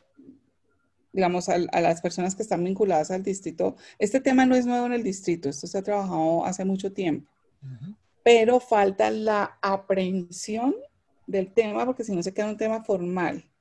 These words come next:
Speaker 2: Total.
Speaker 1: Entonces, y por eso se ridiculiza el los, las, todos, todas, todes, y no es eso porque el tema no es ese, no se queda ahí, el tema es mucho más profundo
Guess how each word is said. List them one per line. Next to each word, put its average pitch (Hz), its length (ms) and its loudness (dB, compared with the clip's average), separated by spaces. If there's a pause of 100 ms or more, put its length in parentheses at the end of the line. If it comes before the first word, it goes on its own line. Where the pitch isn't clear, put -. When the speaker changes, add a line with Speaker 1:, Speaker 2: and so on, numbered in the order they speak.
(100)
Speaker 2:
Total. 127 220 -20
Speaker 1:
Entonces, 196 520 -4
y 214 120 -2
por 208 180 4
eso 196 180 2
se 220 140 2
ridiculiza 202 720 2
el 202 260 2
los, 220 520 8
las, 220 560 4
todos, 214 560 4
todas, 214 500 6
todes, 214 500 2 (520)
y 214 180 -2
no 220 220 2
es 226 220 0
eso 254 340 6
porque 185 640 0
el 190 340 -2
tema 208 300 -2
no 233 260 -2
es 226 200 -6
ese, 214 440 -2 (380)
no 202 220 2
se 220 180 2
queda 220 440 0
ahí, 185 460 -2 (100)
el 170 220 -10
tema 190 240 0
es 208 140 -4
mucho 262 420 2
más 190 260 0
profundo 202 720 -2